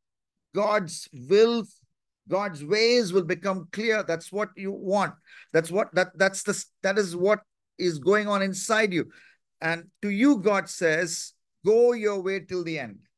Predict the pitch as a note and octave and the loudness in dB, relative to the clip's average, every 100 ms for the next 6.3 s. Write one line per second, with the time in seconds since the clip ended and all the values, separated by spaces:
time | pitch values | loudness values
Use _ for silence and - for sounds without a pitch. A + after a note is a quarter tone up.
0 | _ _ _ - E3+ E3 A#3+ A#3+ A3 E3 | _ _ _ -8 -8 -2 0 0 -2 -8
1 | - _ _ D#3 F#3+ A3 - _ _ E3 | -10 _ _ -10 -8 -8 -14 _ _ -6
2 | G3 A3 G#3 E3 D#3 - A#3+ A#3 - A3 | -4 -2 0 -2 -4 2 2 2 -2 -2
3 | F3+ D#3 E3 G#3+ A3+ A3+ G#3 G#3 G#3 F3+ | -2 0 2 2 2 0 2 2 0 -2
4 | F3 E3+ - D#3+ B2 - _ _ _ _ | -6 -8 -6 -6 -8 -12 _ _ _ _
5 | _ _ _ _ - D3 F3 E3+ - D3+ | _ _ _ _ -10 -4 -2 -2 -6 -8
6 | D3 F3 | -4 -4